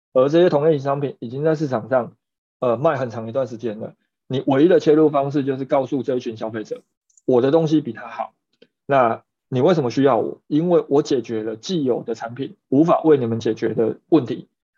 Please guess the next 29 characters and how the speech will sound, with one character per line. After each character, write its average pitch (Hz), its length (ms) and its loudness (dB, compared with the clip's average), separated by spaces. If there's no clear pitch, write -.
那 175 140 2
在 208 160 4
这 214 140 0
个 185 60 0
沟 190 200 2
通 185 200 0
过-， 175 360 -2
沟 190 240 -2
通 180 200 0
过 180 120 0
程 139 160 -2
当 143 180 -4
中， 139 160 -6
其 139 140 -6
实 135 240 -10
我 147 160 -2
们 117 160 -10
是 180 140 -12
直 135 240 -8
接 143 200 4
从 113 300 -4
消 175 240 0
费 190 180 2
者 120 120 -6
需 139 260 -6
要 143 180 -2
去 127 140 -12
切 120 200 -8
入 117 140 -6